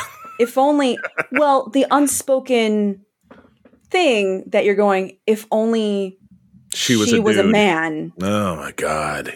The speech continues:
Speaker 1: Yeah, that,
Speaker 2: But
Speaker 1: because that's what they were thinking.
Speaker 2: That's what they were thinking. But I wanna believe, I really wanna believe in my heart of hearts that James Kirk is thinking,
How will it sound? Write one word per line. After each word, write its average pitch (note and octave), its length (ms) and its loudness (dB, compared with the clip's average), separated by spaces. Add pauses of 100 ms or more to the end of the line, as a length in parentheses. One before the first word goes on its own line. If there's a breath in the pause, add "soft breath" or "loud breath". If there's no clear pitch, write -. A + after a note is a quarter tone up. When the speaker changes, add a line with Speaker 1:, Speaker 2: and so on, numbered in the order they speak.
Speaker 1:
Yeah, G3 120 0
that, C4+ 120 0
Speaker 2:
But G#3 100 4
Speaker 1:
because G#3 240 2
that's D4+ 220 0
what C4+ 100 2
they B3 100 0
were C4+ 140 2
thinking. E4 460 0
Speaker 2:
That's G#3+ 240 0
what B3+ 100 0
they B3 100 2
were A3 140 -2
thinking. G#3 600 -4
But G3 380 0 (200)
I C4 160 2
wanna D4+ 340 2
believe, G3 680 -4 (120)
I G3+ 60 -2
really A#3 340 0
wanna A#3 240 2
believe F3+ 260 -2
in E3+ 60 -4
my E3+ 100 -2
heart F3 200 -4
of E3+ 80 -4
hearts - 360 -6 (380 loud breath)
that E3 400 0 (920)
James A3+ 360 2
Kirk F3 540 2 (120)
is F3+ 240 -4
thinking, E3 580 -2